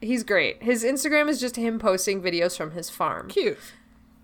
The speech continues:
Speaker 1: So all of his farm animals are named after celebrities. And his pig that he has, a giant, like, potbelly pig, is named Imogen Poots.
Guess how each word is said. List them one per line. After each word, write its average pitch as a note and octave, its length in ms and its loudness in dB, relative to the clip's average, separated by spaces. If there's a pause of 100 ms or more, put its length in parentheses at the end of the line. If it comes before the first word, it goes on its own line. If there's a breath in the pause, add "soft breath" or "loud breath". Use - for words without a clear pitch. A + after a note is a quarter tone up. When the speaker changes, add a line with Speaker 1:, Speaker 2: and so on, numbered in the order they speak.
(480)
Speaker 1:
So C4 260 10
all D4 240 8
of F4 80 4
his D4 180 2
farm D4 320 8
animals F#3+ 520 4
are G3+ 120 4
named G#3+ 240 2
after F#3 300 4
celebrities. D#3+ 840 -2 (300)
And G#3+ 240 4
his G3 220 0
pig E4+ 360 4
that G3+ 140 8
he F3 120 4
has, E3 480 2
a F3+ 160 -8
giant, G#3 380 6
like, E3+ 180 -2
potbelly F#3+ 520 2
pig, F#3 460 2 (160)
is G3 220 2
named G3+ 340 2
Imogen G#3 460 4
Poots. - 580 -6